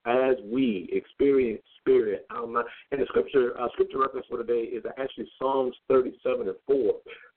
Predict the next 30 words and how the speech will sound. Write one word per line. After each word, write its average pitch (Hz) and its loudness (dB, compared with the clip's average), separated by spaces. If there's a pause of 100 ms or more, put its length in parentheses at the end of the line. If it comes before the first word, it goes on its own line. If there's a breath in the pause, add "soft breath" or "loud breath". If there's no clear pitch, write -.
(100)
In 110 2
Psalms 165 2
thirty-seven 139 0
and 113 -2
four, 127 4
uh, 104 -6
Psalm, 143 0
Psalm 139 2
writer 127 2
says, 117 4 (340 loud breath)
"Delight 123 0
yourself 120 0
in 107 -4
the 104 -4
Lord, 92 2 (380)
and 104 4
he 127 4
will 104 0
give 110 2
you 117 0
the 98 0
desires 95 2
of 87 2
your 87 -4
heart." - -8 (200)
So, 135 0 (440 soft breath)
so, 160 0
so 151 2
today 143 0
is, 147 -4